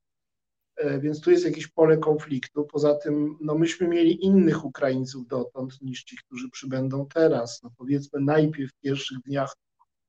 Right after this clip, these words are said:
przybywają zamożniejsi, ale zaraz za nimi przy-, przy-, przybędą również ci biedni.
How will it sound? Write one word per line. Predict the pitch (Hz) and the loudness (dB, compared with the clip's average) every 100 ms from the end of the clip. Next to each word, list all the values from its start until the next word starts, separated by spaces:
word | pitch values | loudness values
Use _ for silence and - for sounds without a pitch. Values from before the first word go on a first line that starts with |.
| _ | _
przybywają | - 143 151 165 165 147 | -10 -4 4 8 8 6
zamożniejsi, | 151 147 143 147 180 202 196 - 175 - | 4 6 4 4 4 4 2 0 4 4
ale | 135 139 135 | 4 -2 -2
zaraz | 143 143 160 - | -2 0 -2 -6
za | 143 139 | -6 -4
nimi | 143 143 143 | -2 -2 -4
przy-, | - 139 139 156 - | -6 -6 -6 -8 -12
przy-, | - 139 139 127 _ - 147 135 | -8 -6 -6 -10 _ -14 -14 -10
przybędą | 147 139 139 143 143 139 | -6 -2 -2 -2 -4 -6
również | 147 127 135 131 | -10 -10 -10 -14
ci | - 131 | -14 -4
biedni. | 156 185 123 117 - 135 | 6 6 6 -6 -16 -20